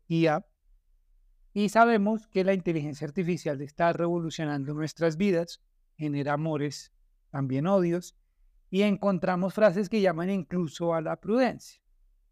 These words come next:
Algunas de estas frases dicen que la inteligencia artificial puede ser la mejor o la peor cosa que le haya sucedido a la humanidad, y Musk sostiene que la inteligencia artificial es una herramienta poderosa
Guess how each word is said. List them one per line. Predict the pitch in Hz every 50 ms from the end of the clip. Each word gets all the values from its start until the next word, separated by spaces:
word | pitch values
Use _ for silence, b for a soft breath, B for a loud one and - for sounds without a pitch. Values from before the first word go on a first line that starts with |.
| _ _ _ _ -
Algunas | 190 185 160 151 143 165 170 180 180
de | 165 196
estas | 185 - 208 -
frases | - 214 202 190 - - 190
dicen | 170 170 190 156 - 190 180 -
que | 202 185
la | 190
inteligencia | 175 139 165 151 147 131 139 135 123 - 156
artificial | 151 147 - 185 151 170 151 - - 147 143 135
puede | - - 156 156 156 151
ser | 143 - 175 165 - _ _ _ _ _ _ _ _ _ _ -
la | 170 175
mejor | 175 180 170 143 170 170 185 185 - _ _ -
o | - 175
la | 165 160 -
peor | - 151 143 143 135 -
cosa | - 175 175 147 - - 170 165
que | - 175
le | 160 160
haya | 139 131 135
sucedido | 131 - 156 139 - 165 156 147 143 135 139 147 - _
a | - 160
la | 160 170
humanidad, | 170 180 196 202 214 220 202 185 196 226 _ _ _ _ _ _ _ _ _ _ _ _ _ _ _ _ _ _
y | - 220 233 233
Musk | 233 233 226 220 220 - - - _
sostiene | - - 190 170 143 - 190 175 175 180 175
que | - 202
la | 208
inteligencia | 202 185 - 185 175 170 156 156 143 - - 165
artificial | 160 - - 190 160 175 160 - 156 151 147
es | 151 147 -
una | 170 165 170
herramienta | 170 165 175 170 160 147 143 135 - - 151 143 -
poderosa | 170 175 180 196 202 196 180 160 - 165 175